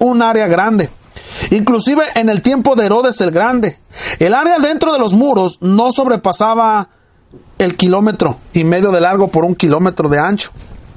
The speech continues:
La ciudad estaba ubicada fuera de lo que era la ruta común, hermanos, de las grandes caravanas.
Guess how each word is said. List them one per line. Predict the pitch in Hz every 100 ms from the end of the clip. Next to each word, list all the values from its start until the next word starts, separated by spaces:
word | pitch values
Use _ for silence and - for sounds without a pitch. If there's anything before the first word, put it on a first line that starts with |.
| - - - - -
La | 196
ciudad | 190 214 240 277
estaba | - 254 277
ubicada | 233 277 233 254 233
fuera | 247 254
de | 233
lo | 196 -
que | 208
era | 240
la | 226 190
ruta | 220 220 214
común, | 180 175 220 247
hermanos, | 214 190 214 185
de |
las | 170 160
grandes | 185 214 214 196
caravanas. | - 170 151 180 214 190